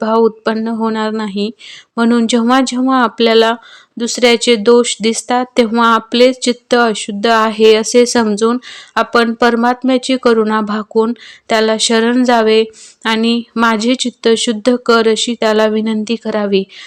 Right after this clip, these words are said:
असे केले म्हणजे आपले चित्त शुद्ध होत जाते आणि मग भगवंताची प्राप्ती व्हायला वेळ लागत नाही. जे मिश्रण आहे ते पचायला कठीण असते.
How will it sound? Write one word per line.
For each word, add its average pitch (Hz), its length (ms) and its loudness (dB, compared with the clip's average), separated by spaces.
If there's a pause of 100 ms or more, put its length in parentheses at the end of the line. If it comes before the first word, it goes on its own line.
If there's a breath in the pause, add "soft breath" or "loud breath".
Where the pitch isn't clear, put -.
(200 loud breath)
असे 262 280 0
केले 226 320 2
म्हणजे 220 360 0
आपले 226 420 0 (460 loud breath)
चित्त - 380 -2
शुद्ध 240 440 0 (640 soft breath)
होत 254 320 4
जाते 220 420 2 (480 loud breath)
आणि 226 240 0
मग 233 300 2
भगवंताची 240 640 0
प्राप्ती 226 420 -2
व्हायला 220 360 0
वेळ 233 280 4
लागत 202 380 -4
नाही. 196 300 -4 (500 loud breath)
जे 262 180 4
मिश्रण 262 540 2
आहे 233 280 2
ते 247 220 2
पचायला 240 540 2
कठीण 254 460 0
असते. 226 440 0